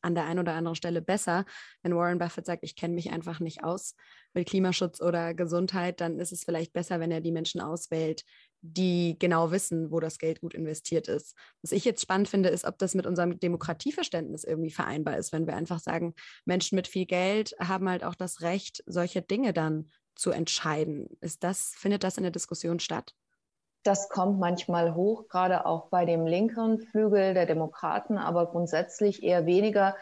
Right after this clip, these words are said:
Speaker 2: Man muss sagen, der Gesellschaftsvertrag in den Vereinigten Staaten ist ja sowieso sehr brüchig in vielerlei Hinsicht. Die gesamte Gesellschaft, also das wird sicherlich mit zunehmender Zeit ein größeres Thema.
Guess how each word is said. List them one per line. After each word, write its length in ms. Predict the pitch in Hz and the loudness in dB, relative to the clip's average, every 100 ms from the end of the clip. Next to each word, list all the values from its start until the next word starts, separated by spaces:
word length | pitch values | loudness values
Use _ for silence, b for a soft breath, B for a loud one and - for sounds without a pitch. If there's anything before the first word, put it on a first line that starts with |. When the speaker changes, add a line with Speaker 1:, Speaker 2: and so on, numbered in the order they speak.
| B - | B -6
Speaker 2:
Man 120 | 175 | 0
muss 160 | 180 180 | 0 2
sagen, 240 | 175 190 | 2 4
der 100 | 185 | 2
Gesellschaftsvertrag 920 | 170 170 175 180 196 - 185 - 175 175 | 2 4 2 2 -4 -4 -6 -2 -2 0
in 80 | |
den 140 | 170 170 | -2 -2
Vereinigten 460 | 165 180 185 175 | -2 0 -2 -2
Staaten 400 | 170 - 160 165 | -4 0 0 0
ist 120 | 170 - | -4 0
ja 120 | 170 | 2
sowieso 440 | 160 160 156 170 | 2 2 2 2
sehr 200 | 185 175 | 4 2
brüchig 540 | 160 156 185 214 220 220 | 2 2 2 2 -2 -2
in 100 | 170 | -4
vielerlei 500 | - 190 175 156 151 | 0 2 4 4 2
Hinsicht. 560 | 160 190 214 220 214 B B B - | 2 2 4 4 2 B B B -2
Die 80 | 185 | 0
gesamte 480 | 180 170 170 196 180 | 2 2 2 2 0
Gesellschaft, 680 | 170 165 175 208 208 196 - B B - | 4 4 4 4 2 0 -4 B B -2
also 240 | 175 180 | 2 4
das 220 | 175 180 | 4 2
wird 160 | 185 185 | 0 0
sicherlich 480 | 196 208 185 175 - | 0 2 2 2 -2
mit 240 | 175 - | -4 -4
zunehmender 680 | - - 208 202 196 180 180 | -12 0 2 4 4 2 2
Zeit 280 | - 180 - | 2 0 0
ein 140 | 180 | 0
größeres 640 | 160 180 196 - 170 170 - | 2 4 4 4 0 0 -4
Thema. 540 | - 180 208 220 | 2 4 4 2